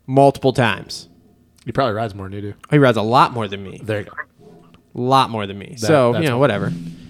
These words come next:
Speaker 1: I'm just out there cruising around. Felt good to ride, though. I'm gonna ride a couple times this week here. So, hopefully I get the kids' bike this week, and I'm gonna, um,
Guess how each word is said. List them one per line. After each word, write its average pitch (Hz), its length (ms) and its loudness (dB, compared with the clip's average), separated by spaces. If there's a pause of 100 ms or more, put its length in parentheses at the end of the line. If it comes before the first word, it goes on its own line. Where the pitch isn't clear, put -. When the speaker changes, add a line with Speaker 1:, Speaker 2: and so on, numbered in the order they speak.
(340)
Speaker 1:
I'm 135 160 0
just 147 160 0
out 160 180 6
there 165 280 4
cruising 160 320 0
around. 151 360 0
Felt 214 240 2
good 208 120 6
to 202 60 6
ride, 165 280 4
though. 175 140 -2
I'm - 220 -12
gonna 170 60 0
ride 165 180 6
a 165 60 -2
couple 165 220 4
times 170 280 2
this 156 180 0
week 151 200 2
here. 165 260 0 (140)
So, 135 520 2 (340)
hopefully 170 280 6
I - 20 6
get 165 100 4
the 160 60 -12
kids' 156 280 0
bike 143 260 4
this 139 180 2
week, 139 240 4
and 131 80 -2
I'm 127 80 0
gonna, 123 280 0
um, 117 560 2